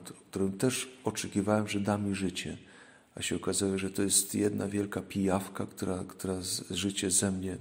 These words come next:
wyciąga. Jak tu takiego kochać? Jak tu, jak tu, e, z takim żyć? To już lepiej pewnie zamordować, jak Jan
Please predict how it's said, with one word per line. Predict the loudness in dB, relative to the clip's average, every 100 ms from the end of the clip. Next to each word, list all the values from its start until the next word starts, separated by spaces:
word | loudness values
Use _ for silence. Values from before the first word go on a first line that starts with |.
| -12 -16 -8
wyciąga. | -4 -2 0 -2 -4 -8 -10 -20 -20 -20 -4
Jak | 2 2 0
tu | -8
takiego | -6 -4 -2 -2 -2
kochać? | -2 -4 -4 -4 -6 -10 -20 -20 -2
Jak | 0 0
tu, | -2 -4 -2
jak | 0 0 0
tu, | -2 -2 -2 -6 -16 -20 _ _ _ _ _ _ _ _ -20 -20 -10 -2 0
e, | 2 0 0 -2 -8 -14 -6
z | 0 2
takim | 2 2 2
żyć? | 4 2 2 0 -2
To | -4
już | -2
lepiej | -2 -2
pewnie | -2 0 0
zamordować, | 2 2 2 2 2 0 0
jak | 0 2
Jan | 0 -2